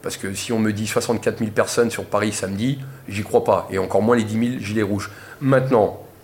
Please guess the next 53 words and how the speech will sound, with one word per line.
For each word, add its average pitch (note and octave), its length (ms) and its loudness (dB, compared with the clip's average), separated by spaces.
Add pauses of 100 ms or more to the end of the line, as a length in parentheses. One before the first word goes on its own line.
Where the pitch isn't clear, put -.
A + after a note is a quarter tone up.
(1000)
en - 40 -10
tout G#2 220 -6
état F#2+ 140 -2
de - 40 -10
cause, C#3 240 -2
nous A#2 80 0
sommes A2 180 -4
dans G2 140 0
un G2 60 0
pays G#2 320 -4
libre, G2 300 -4 (380)
libre A2 280 0
de G#2 60 0
parole. G2 500 0 (300)
Si - 160 -12
les G2+ 120 -2
gilets G2+ 320 0
rouges G#2+ 380 2 (220)
ou F#2+ 240 -6
foulards A2+ 340 2
rouges G#2 320 2 (400)
ont A2 100 0
besoin G#2+ 280 2
de G2+ 60 -2
s'exprimer G2+ 640 -2 (260)
et G#2 80 0
besoin G#2 260 2
de G2 80 0
revendiquer, G#2+ 760 0 (760)
ils G2 180 0
ont C3 60 6
le B2 100 6
droit A2+ 180 4
de G#2+ 60 0
le G#2 60 0
faire. - 260 -6 (640)
Mais F#2+ 60 -6
il - 20 -8
faut - 120 -8
que - 60 -10
ça F2+ 120 0
reste G2 200 -4
aussi F#2 200 -10
correct, G#2+ 500 2 (460)
aussi G#2 260 -2
bien A2 160 2
que A#2 140 -2
je F2+ 80 -4
demande G2+ 240 0
aux G#2 80 0
jaunes A#2 180 0
d'être G#2 300 -2
corrects F#2+ 420 -2